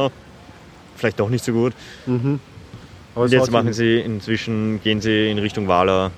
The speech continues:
Speaker 1: Was
Speaker 2: Das ist wieder eine neue, eine neue
Speaker 1: Ähm, es ist C-Sharp, ähnlich von der Syntax, ähm, aber baut im Grunde im Hintergrund C-Code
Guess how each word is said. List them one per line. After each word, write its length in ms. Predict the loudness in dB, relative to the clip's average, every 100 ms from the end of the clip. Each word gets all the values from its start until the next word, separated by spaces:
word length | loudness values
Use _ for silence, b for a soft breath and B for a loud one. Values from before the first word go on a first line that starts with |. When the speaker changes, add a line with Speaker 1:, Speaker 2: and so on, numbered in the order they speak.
| -14 B B B B B B B B -20 -10
Speaker 1:
Was 420 | -4 -2 -2 -6 -10 -18
Speaker 2:
Das 120 | -18
ist 160 | -12 -4
wieder 160 | 2
eine 140 | 4 4
neue, 340 | 4 4 4
eine 120 | 2 0
neue 180 | 2 4 4 0
Speaker 1:
Ähm, 80 | -2 -2
es 160 | -2 -2
ist 120 | -2
C-Sharp, 400 | -2 2 4 2
ähnlich 240 | 2 -2 -2
von 100 | -2
der 80 | -2
Syntax, 640 | -2 0 0 0 -2 -6 -2
ähm, 480 | 0 0 0 -2 -4
aber 580 | 0 4 6 6 4 2 B B B B B -20 -6 2
baut 340 | 4 4 0
im 160 | -4 0
Grunde 280 | 0 2
im 120 | 0 0
Hintergrund 420 | 0 0 0 -2
C-Code 880 | 2 4 4 2 -2 -2 2 2